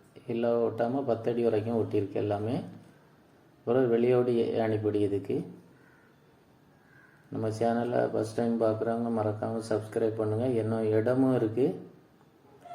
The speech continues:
வலங்கு மரவழியில இடமே இருக்கு. உங்களுக்கு வேணும்னா வாங்கிக்கலாம். ரேட்டு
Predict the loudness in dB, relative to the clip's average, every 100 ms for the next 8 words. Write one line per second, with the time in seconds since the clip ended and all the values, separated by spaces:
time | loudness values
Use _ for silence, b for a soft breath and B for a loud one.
0 | -6 -2 0 0 0 2 2 2 4 2
1 | 2 0 0 0 0 0 -2 -4 -6 -4
2 | -2 0 0 0 0 -2 -2 0 0 0
3 | -2 0 -2 -2 -8 -16 -20 -20 _ _
4 | -20 -6 -2 0 0